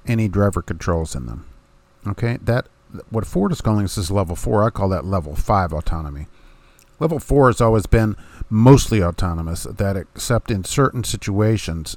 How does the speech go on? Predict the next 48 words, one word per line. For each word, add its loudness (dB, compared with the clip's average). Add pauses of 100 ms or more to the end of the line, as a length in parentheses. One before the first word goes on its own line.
(140)
a -4
driver -2
has -8
to -12
take -4
over. -2
Otherwise, 2
city -2
streets, -2
interstates, -4
everything, -4
the -8
car -2
can -8
completely -6
control -6
itself. -8 (760)
Level 0
five 2
has -2
been -4
complete -4
autonomy -4
without -4
a -8
driver. -4
So -2 (800)
what 0
they 6
want 4
to 2
do 4
is -4
test 0
these -2
on -2
the -10
streets, -6
and -6
that's -4
a -8
part -4
of -6
it -8
that -4
I -4
don't -6
like. -6